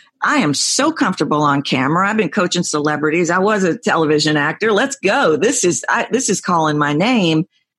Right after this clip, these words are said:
So I s-, I put a voice quote, I put a voice course up first. I ended up with four, five, six courses.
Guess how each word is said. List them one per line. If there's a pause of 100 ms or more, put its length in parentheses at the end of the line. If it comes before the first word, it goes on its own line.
So
I
s-,
I
put
a
voice (200)
quote,
I
put
a
voice
course
up
first.
I
ended
up
with
four,
five,
six
courses.